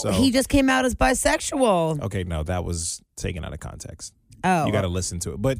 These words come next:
Speaker 2: yeah, blogs ran with the headlines. He's not bisexual.
Speaker 1: Mm.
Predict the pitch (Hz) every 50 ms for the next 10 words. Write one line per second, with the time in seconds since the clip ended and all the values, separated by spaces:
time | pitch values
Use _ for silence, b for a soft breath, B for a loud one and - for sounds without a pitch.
0 | 107 123 139 147 127 107 95 104 - 107 117 117 104 95 123 143 160 165 160 156
1 | 147 120 113 117 120 123 120 117 107 110 92 - 101 92 92 92 87 82 80 80
2 | 82 82 85 82 80 80 - - - - _ _ - - - - 117 95 92 76
3 | - - - - - - - - - - - _ _ - - 143 156 165 170 165
4 | 165 160 156 156 151 143 131 127 113